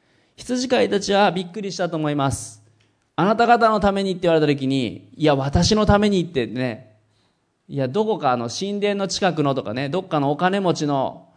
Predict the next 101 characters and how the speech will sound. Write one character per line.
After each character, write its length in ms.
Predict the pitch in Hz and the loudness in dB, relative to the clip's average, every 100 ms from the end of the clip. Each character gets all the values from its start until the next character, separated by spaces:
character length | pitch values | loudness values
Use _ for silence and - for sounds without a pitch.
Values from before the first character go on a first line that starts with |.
| - | -12
え 120 | 139 | -6
ー、 20 | 139 | -4
ど 100 | 190 | -4
っ 60 | |
か 100 | 180 | 0
良 180 | 160 214 | 2 2
い 80 | 185 | 0
こ 120 | 156 | -2
と 100 | 143 | -2
を 60 | 135 | -4
し 80 | 135 | -2
て 140 | 147 | 0
い 80 | 143 | 0
る 80 | 131 | -2
人 180 | 135 | -4
の、 260 | 127 131 - | -4 -4 -2
安 180 | 165 190 | -4 -2
息 240 | 208 202 | -6 -4
日 160 | 208 175 | -4 -2
を 40 | |
守 240 | 170 170 180 | -2 -2 -4
っ 40 | |
て 60 | 170 | -4
い 20 | |
る 80 | 165 | -4
人 140 | 156 | -4
の、 260 | 156 156 - | -2 -2 -4
そ 160 | - 196 | -8 -6
の 120 | 247 | -4
人 120 | 269 | -4
た 80 | 247 | -4
ち 80 | 240 | -4
の 100 | 226 | -4
た 120 | 214 | -2
め 120 | 208 | -2
に 280 | 214 208 - | -4 -4 -4
生 80 | 156 | -4
ま 120 | 180 | -4
れ 80 | 185 | -4
た 120 | 190 | -6
ん 80 | 185 | -6
じ 60 | |
ゃ 40 | 165 | -4
な 120 | 175 | -4
い 60 | 165 | -6
で 100 | 151 | -8
す 100 | - | -8
か 160 | 135 | -8
っ 160 | 135 - | -8 -14
て。 80 | - _ _ _ _ _ _ _ _ _ _ _ _ _ | -20 _ _ _ _ _ _ _ _ _ _ _ _ _
で 100 | - | -2
も 80 | 190 | 0
こ 100 | 185 | 2
こ 100 | 190 | 0
で 80 | 190 | 0
御 100 | 190 | -2
使 220 | 175 185 | -2 0
い 40 | 175 | 2
が 80 | |
言 80 | 175 | 0
っ 20 | |
た 100 | 175 | 0
の 100 | 156 | 0
は、 360 | 156 147 - - | 2 2 -2 -6
「あ 160 | 160 208 | -2 2
な 160 | 220 214 | 2 2
た 120 | 208 | 4
方 260 | 214 208 | 4 2
の 140 | 202 196 | 0 0
た 120 | 196 | -2
め 140 | 196 | -2
に 440 | 202 214 202 - _ _ _ _ _ _ _ _ | -4 -4 -6 -10 _ _ _ _ _ _ _ _
救 260 | - - 170 | -12 0 2
い 80 | |
主 260 | 170 165 151 | 2 -2 -4
が 380 | 156 151 123 127 | -2 -2 -4 -8
生 100 | 139 | -6
ま 120 | 135 | -4
れ 80 | 139 | -4
た 140 | 143 147 | -4 -4
ん 60 | |
で 100 | 131 | -4
す 180 | 113 - | -6 -8
よ。」 260 | 113 104 - _ _ _ _ _ | -8 -10 -20 _ _ _ _ _
羊 340 | - 170 180 | -10 -6 -2
飼 140 | 180 160 | 0 0
い 40 | |
た 100 | 139 | 0
ち 140 | 135 | -4
は 140 | 139 127 | -2 -2
び 120 | 123 | -4
っ 20 | |
く 140 | - 139 | -4 -4
り 80 | |
し 60 | 135 | -2
た 120 | 131 | -6
と 80 | 113 | -8
思 120 | 117 | -10
い 40 | 110 | -10
ま 160 | 107 | -8
す。 260 | - - | -10 -10